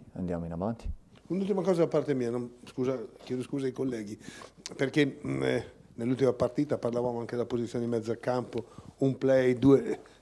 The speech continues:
Speaker 2: que-, le due posizioni specialmente nel finale che volevi, i due uomini sotto, diciamo, la parte offensiva. Eh, fa parte della d'utilità di questo gruppo oppure i due davanti,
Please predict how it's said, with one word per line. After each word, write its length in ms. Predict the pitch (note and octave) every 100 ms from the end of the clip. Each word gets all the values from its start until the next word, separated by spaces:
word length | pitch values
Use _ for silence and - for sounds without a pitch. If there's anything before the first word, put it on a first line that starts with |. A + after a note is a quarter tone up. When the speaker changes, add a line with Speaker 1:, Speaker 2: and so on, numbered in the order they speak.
| -
Speaker 2:
que-, 160 | C#3
le 220 | - C#3+ C#3+
due 180 | E3+
posizioni 520 | D3+ C#3+ C3+ D#3 D3 C3+
specialmente 540 | C#3+ C3 B2+ C#3+ C#3+
nel 160 | B2+ A#2
finale 440 | C#3 C3+ C#3 B2+
che 160 | A#2+ A#2
volevi, 400 | A2+ C#3+ C3+ A#2
i 340 | - - -
due 140 | C3+
uomini 400 | C3 C3+ C3+ C3
sotto, 540 | B2 C3 B2 - A2+ G#2+ - - -
diciamo, 400 | - - G#2+ A2+
la 160 | G#2+ G2+
parte 280 | - G#2+ A#2+
offensiva. 580 | G2+ A#2 - A#2 G2+ - - - - -
Eh, 320 | - C#3 B2 B2+ - - - - - -
fa 160 | - D#3+
parte 400 | F3 F3 - D3
della 480 | D3 C#3+ C3+ B2+ -
d'utilità 720 | A#2 E3 - D3+ C#3 F3 D3
di 100 | C3+
questo 340 | - B2+ C3+
gruppo 480 | B2+ F#3 G3 - E3+
oppure 400 | C#3 C3+ F3 E3+ C#3+
i 240 | B2+ C3+
due 180 | D3+ D3
davanti, 340 | C3 C3 B2+